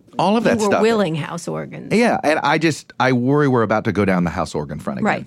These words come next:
Speaker 2: right, 'cause they
Speaker 1: Um,
Speaker 2: haven't done that. They haven't needed to do that 'cause Trump gets so much. But they could.
Speaker 1: Well, he
Speaker 2: They
Speaker 1: has one.
Speaker 2: Yeah.
Speaker 1: In, in, in what Fo-, I, and it is striking what Fox has done.
Speaker 2: Oh, well, we'll get to that.
Speaker 1: It, it's striking in that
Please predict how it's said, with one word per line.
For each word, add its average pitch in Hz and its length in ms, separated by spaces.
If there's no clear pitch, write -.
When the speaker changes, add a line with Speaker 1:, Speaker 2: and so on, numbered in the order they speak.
Speaker 2:
right, 202 220
'cause 208 120
they 254 60
Speaker 1:
Um, 208 80
Speaker 2:
haven't 196 200
done 180 200
that. - 240
They 202 80
haven't 214 180
needed 170 360
to - 80
do - 140
that - 200
'cause - 160
Trump 170 220
gets - 180
so 143 120
much. - 520
But 208 100
they 226 80
could. - 120
Speaker 1:
Well, 180 80
he 156 80
Speaker 2:
They 147 60
Speaker 1:
has 208 220
one. 73 200
Speaker 2:
Yeah. 311 220
Speaker 1:
In, 113 180
in, 110 180
in 113 200
what 104 140
Fo-, - 220
I, 110 120
and 110 280
it 190 120
is 294 140
striking 262 440
what 101 120
Fox 92 300
has - 140
done. 69 220
Speaker 2:
Oh, 190 160
well, 170 120
we'll 185 140
get 170 180
to - 80
that. 147 340
Speaker 1:
It, 165 160
it's 160 260
striking 208 340
in 165 100
that 143 200